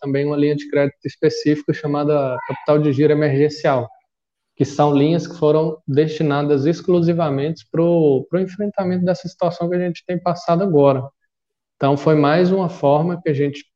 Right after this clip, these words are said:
teve, que a cooperativa criou pra poder ofertar pros associados a passar e suportar essa crise que a gente tem passando aí. Inclusive, até uma pesquisa que vi recentemente,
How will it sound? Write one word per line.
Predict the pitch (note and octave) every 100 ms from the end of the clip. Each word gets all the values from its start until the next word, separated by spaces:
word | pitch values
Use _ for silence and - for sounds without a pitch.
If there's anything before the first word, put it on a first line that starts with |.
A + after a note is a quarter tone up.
| _
teve, | C3+ C3 C#3+ F3 D#3+ G3+ - _ _ _ _
que | -
a | C#3 C3 B2+ B2+ B2
cooperativa | - B2 C3 B2 - C3+ C#3+ - - _ _ _
criou | - D#3 C#3+ C#3+ F#3 -
pra | E3+
poder | - D#3+ C#3 C3+ D3+
ofertar | D#3 E3+ C#3+ - - C#3+ E3
pros | E3+ D3+
associados | D3 D3 D#3 - D3 D#3+ E3+ F3
a | F#3 F3 _ _ _
passar | F3 E3 - D3 E3 D#3
e | D3+
suportar | - D3+ - D3+ C3+ D3+
essa | C#3+ - D3+
crise | C#3 C#3+ C#3 C#3+
que | C#3+
a |
gente | C3+ C#3 C#3 -
tem | C#3
passando | C3+ D3 C#3+ - C#3 D#3
aí. | C3+ B2+ - _ _ _ _
Inclusive, | - D3+ D3+ F3
até | F#3 E3+ E3+ F#3 D#3+
uma | D3 D3
pesquisa | D#3 D3 D3 C#3+
que | D3 - C3+ B2 A#2+
vi | C3
recentemente, | A#2+ A#2 C3+ B2 B2+ A#2+ D3+ D#3+ -